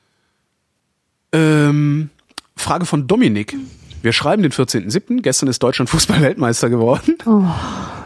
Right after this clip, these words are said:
Speaker 1: Einige Fragen aus der Vergangenheit an die Zukunft. Was blieb?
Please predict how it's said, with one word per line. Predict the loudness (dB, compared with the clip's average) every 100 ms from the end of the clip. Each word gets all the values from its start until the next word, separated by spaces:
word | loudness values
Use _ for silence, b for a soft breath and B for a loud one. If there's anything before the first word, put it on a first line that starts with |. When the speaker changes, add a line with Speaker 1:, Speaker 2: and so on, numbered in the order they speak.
| -4
Speaker 1:
Einige | -2 0 -2
Fragen | 0 0 2
aus | 0
der | -2
Vergangenheit | -2 0 2 2 2
an |
die | 0
Zukunft. | 0 -4 -4 -6 -12 _ -8
Was | -4 -2 -2
blieb? | -2 -2 -4 -6